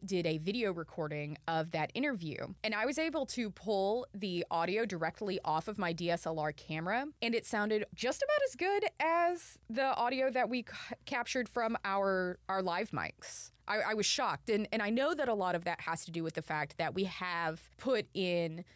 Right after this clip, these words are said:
the sound dampening and soundproofing, uh, panels here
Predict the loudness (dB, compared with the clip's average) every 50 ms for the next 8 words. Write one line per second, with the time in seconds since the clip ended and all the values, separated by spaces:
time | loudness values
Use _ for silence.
0 | -20 -20 -14 -4 -2 0 0 2 2 0 0 0 -2 -2 0 0 0 0 0 0
1 | 0 -2 -2 -2 -4 -4 -4 -4 -4 -4 -6 -8 -12 -16 -20 -20 -20 -6 -2 0
2 | 2 2 2 0 0 0 0 0 0 0 0 -2 -2 -2 -2 -2 -2 -2 -2 -4
3 | -4 -6 -6 -4 -2 0 0 0 -2 -2 -4 -4 -2 -2 -2 -2 -4 -4 -6 -8
4 | -8 -8 -10 -12 -8 -4 -2 -2 0 -2